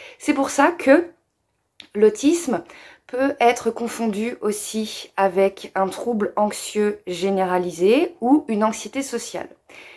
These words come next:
Mais ce qu'il faut savoir, c'est qu'on peut avoir une anxiété sociale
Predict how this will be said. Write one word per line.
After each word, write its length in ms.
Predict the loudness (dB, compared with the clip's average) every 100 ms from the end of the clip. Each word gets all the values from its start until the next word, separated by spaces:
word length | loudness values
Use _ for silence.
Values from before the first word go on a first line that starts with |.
| _ -10
Mais 80 |
ce 100 | -8
qu'il 80 | -6
faut 100 | -6
savoir, 380 | -2 4 4 4
c'est 160 | 0 -4
qu'on 140 | -2
peut 100 | 2
avoir 240 | 4 4
une 80 | 2
anxiété 380 | -2 -4 -10 -8
sociale 480 | -10 -8 0 0